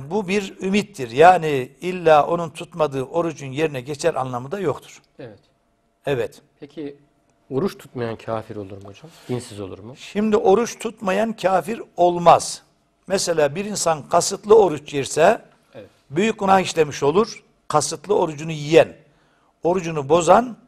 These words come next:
Speaker 1: büyük günah işlemiş olur. Ancak İslam alimleri diyorlar ki bir insan keyfi herkesin gözlerinin önünde orucunu yerse İslam diniyle alay etmiş olduğundan dinden çıkar diyorlar.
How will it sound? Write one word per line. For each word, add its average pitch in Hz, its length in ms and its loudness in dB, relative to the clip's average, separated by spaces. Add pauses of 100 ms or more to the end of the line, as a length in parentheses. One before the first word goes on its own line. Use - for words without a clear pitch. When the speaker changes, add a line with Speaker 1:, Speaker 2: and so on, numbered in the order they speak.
(120)
Speaker 1:
büyük 202 260 -2
günah 170 200 4
işlemiş 135 380 -6
olur. 104 240 -14
Ancak 208 580 4 (760)
İslam 233 320 4
alimleri 160 520 4
diyorlar 147 380 4
ki 156 280 -4 (800)
bir 165 220 -2
insan 185 580 2
keyfi 156 640 0
herkesin 175 720 -6 (600)
gözlerinin 185 560 2
önünde 170 680 2 (580)
orucunu 190 400 0
yerse 180 600 6
İslam 190 460 -4
diniyle 190 560 -2
alay 180 440 0
etmiş 208 380 -8
olduğundan 170 720 -4
dinden 165 340 -4
çıkar 160 340 0
diyorlar. 92 500 -12